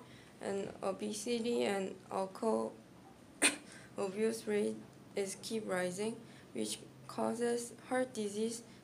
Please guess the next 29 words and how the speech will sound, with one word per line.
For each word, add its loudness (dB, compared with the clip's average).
diabetes, 0
and -2
liver 2
disease. -2
Obesity 2
and 4
alcohol 2
abuse 0
is 0
each 4
estimated 2
to 0
the 0
cost -2
of 6
four 4
billion 4
pounds 0
and 2
three 2
billion 0
pounds -2
a 2
year 2
for 0
N 0
H -2
S. -2
Third, 4